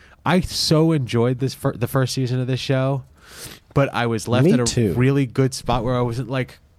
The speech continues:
Speaker 1: super craving it, and now that I realize it's coming back, I'm super excited for it.
Speaker 2: Me too. I adored the first season, and I cannot wait for more.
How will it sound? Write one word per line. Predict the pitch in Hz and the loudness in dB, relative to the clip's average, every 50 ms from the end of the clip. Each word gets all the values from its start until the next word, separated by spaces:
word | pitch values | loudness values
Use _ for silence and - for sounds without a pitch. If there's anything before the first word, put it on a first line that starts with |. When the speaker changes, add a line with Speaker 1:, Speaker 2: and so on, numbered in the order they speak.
| _ _ _ _ _ _ - | _ _ _ _ _ _ -18
Speaker 1:
super | - - - - - 135 135 151 143 | -12 -6 -4 0 0 0 2 0 -2
craving | 127 - - - 123 117 117 113 131 147 160 | -2 -4 -4 -2 0 0 0 0 0 -2 0
it, | 175 - - - | -2 -2 -2 -4
and | 117 113 107 | -4 -4 -2
now | 110 113 117 127 139 | -2 -2 0 0 0
that | 131 139 131 | 0 0 0
I | 123 | 0
realize | 110 98 98 110 120 127 131 135 135 131 110 | -2 -2 -2 0 0 0 0 0 -2 -2 -4
it's | 107 - - | -4 -10 -8
coming | - 123 120 120 113 95 | -6 -4 -4 -4 -4 -4
back, | - 113 113 127 - | -2 -2 -2 -2 -4
I'm | - 107 98 | -6 -8 -8
super | - - - - - 127 110 - 104 | -8 -8 -8 -4 -4 -4 -4 -4 -6
excited | 98 - - - 107 85 80 73 - - | -8 -6 -6 -8 -8 -8 -8 -10 -12 -16
for | - - - - - - _ _ _ _ _ _ _ _ _ _ _ _ _ _ _ _ _ _ _ _ _ _ - | -16 -16 -16 -16 -16 -18 _ _ _ _ _ _ _ _ _ _ _ _ _ _ _ _ _ _ _ _ _ _ 0
it. | |
Speaker 2:
Me | 107 143 190 | 2 2 2
too. | 180 - 175 180 190 156 90 71 - - _ _ _ - | 2 2 2 4 4 2 0 -4 -10 -16 _ _ _ -2
I | 123 143 156 156 151 135 104 - - | 2 2 4 4 4 2 0 -2 -2
adored | 92 104 95 92 107 113 135 147 120 87 | -4 -4 0 0 2 2 4 2 2 0
the | - 80 | -4 -8
first | - - 85 82 82 - | -4 -2 -2 0 0 -2
season, | - 87 85 82 82 87 | -2 -2 -2 -2 -2 -2
and | 85 82 | -2 -2
I | 80 80 | -4 -6
cannot | - - - 101 98 95 98 - | -8 -8 -8 -6 -4 -4 -6 -6
wait | - 95 101 85 - | -4 -6 -6 -6 -6
for | - 92 | -8 -6
more. | 87 98 104 90 73 73 - | -4 -4 -4 -4 -4 -6 -8